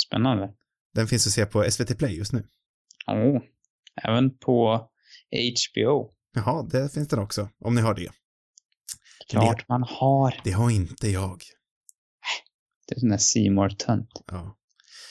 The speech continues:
Speaker 2: Eh, så passa på att se på Tiny Furniture till nästa vecka. Fler avsnitt hittar ni på cinemarubus punkt com. Har ni frågor och vill ha svar, eller har ni kanske ett förslag, så skicka in det till cinemarubus at gmail punkt com. Sociala medier, det har vi också. Där heter vi Cinemarubus på Instagram och Twitter.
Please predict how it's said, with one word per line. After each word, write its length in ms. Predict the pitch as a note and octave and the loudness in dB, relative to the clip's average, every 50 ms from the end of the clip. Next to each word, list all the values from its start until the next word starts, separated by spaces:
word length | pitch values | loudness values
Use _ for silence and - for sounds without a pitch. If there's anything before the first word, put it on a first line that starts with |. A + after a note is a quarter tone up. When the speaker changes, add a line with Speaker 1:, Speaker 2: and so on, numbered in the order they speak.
| - - _ - | -20 -12 _ 2
Speaker 2:
Eh, 160 | G#2+ G#2+ A2 | 4 4 4
så 140 | A2 - C#3+ | 4 2 0
passa 180 | F3+ E3 E3+ | 0 -2 0
på 80 | D#3 F3+ | 0 0
att 80 | E3+ | 0
se 100 | - D3+ | 2 2
på 100 | A#2 B2+ | 0 0
Tiny 280 | A2+ - C3+ B2+ A2+ A2+ | 0 0 0 0 0 0
Furniture 540 | G2 - A2 G#2 G2 F#2 - - G2 F#2 G2 - _ - | 0 0 0 0 -2 -2 -2 -2 -2 -2 -4 -8 _ -8
till 80 | - G2+ | -4 -4
nästa 240 | F#2+ - - - | -4 -4 -6 -10
vecka. 220 | - - - - - _ _ _ - | -14 -14 -16 -20 -20 _ _ _ -2
Fler 180 | - D#3+ E3 D#3 | 2 2 4 6
avsnitt 420 | D#3 D3+ C3+ - D3 B2 - - | 4 4 2 2 -2 -2 -2 -4
hittar 180 | A2+ G#2+ - A#2+ | -2 0 2 2
ni 80 | A#2 | 2
på 260 | G#2+ - A2 G2 G#2 G#2+ | 2 2 2 2 2 2
cinemarubus 560 | - C3+ B2 B2+ B2+ A#2+ A#2 G#2+ G#2+ G#2 - | 2 2 4 4 4 4 4 2 2 0 0
punkt 280 | - A#2 G#2 G2+ - | 0 0 0 0 0
com. 240 | - C#3+ - - - - | -2 -2 -2 -2 -4 -4
Har 60 | B2 | -2
ni 80 | A#2 A2+ | -2 2
frågor 300 | - C3 A#2 A2 A2 G2+ | 2 2 4 4 4 4
och 160 | G#2 G#2 - | 2 2 2
vill 100 | A2 G2+ | 2 2
ha 40 | G2+ | 2
svar, 260 | - C3+ C#3 D#3+ D#3+ | 2 2 2 2 2
eller 160 | - A#2+ A#2 | 2 2 4
har 80 | A2+ A2+ | 4 2
ni 80 | A2+ | 2
kanske 460 | - - - D3 A2+ G2+ G2 - - - | 0 -2 -2 0 0 0 0 0 0 0
ett 260 | - A#2 - - - - _ - | -2 -4 -4 -8 -14 -20 _ -6
förslag, 580 | - C#3+ - - E3 D#3+ C#3+ D#2+ D2+ C2+ - - _ _ _ _ _ _ _ _ | -4 -4 0 0 0 0 0 -2 -6 -10 -14 -18 _ _ _ _ _ _ _ _
så 160 | - - G2 | -4 -2 -2
skicka 220 | G#2+ G2+ - G2+ | -2 0 2 2
in 120 | F#2+ F#2 F2+ | 4 4 2
det 60 | F2+ | 2
till 240 | - F#2+ F#2 F2 - | 0 -2 -2 -2 -4
cinemarubus 560 | - - A2 G2 F#2 F#2 F2+ F#2 F#2 - E2+ F#2+ | -4 -2 0 0 2 2 0 0 -2 -2 -4 -4
at 220 | - - - - _ - | -6 -8 -14 -14 _ -2
gmail 340 | - A2 G#2 F#2+ F2+ - G#2 | 2 2 2 2 -2 -6 -8
punkt 240 | - - E2+ D2+ - | -8 -8 -8 -8 -6
com. 200 | - F#2 - - - _ _ - - - - _ _ | -8 -8 -8 -8 -14 _ _ -20 -20 -20 -20 _ _
Sociala 420 | - - C#3 - D3+ D3 D3+ D3+ | -2 0 2 2 4 4 4 4
medier, 400 | C#3+ D3 D#3 C#3+ A2+ G2 F#2 F#2 - | 4 2 2 2 2 2 2 0 0
det 100 | - - | 0 2
har 100 | A2 A#2 | 2 4
vi 80 | G#2+ G#2 | 4 4
också. 320 | F#2 - - - - - - _ _ _ _ _ _ _ _ | 2 0 -2 -6 -8 -8 -10 _ _ _ _ _ _ _ _
Där 80 | G#2+ A2 | 0 0
heter 140 | A2 G#2+ - | 0 0 0
vi 60 | A2 | 0
Cinemarubus 600 | - B2 A#2+ B2+ B2+ A#2+ A2+ F#2+ - - - - | 2 4 4 4 4 4 4 2 0 -6 -8 -6
på 100 | F#2 G2+ | -4 -2
Instagram 460 | B2+ C#3+ - D3+ D3 D3 D3+ D#3+ - - | -2 -2 -2 -2 -2 -2 -2 -4 -6 -8
och 160 | - B2 - | -10 -10 -10
Twitter. 360 | - - - - - - - | -10 -12 -14 -14 -16 -20 -20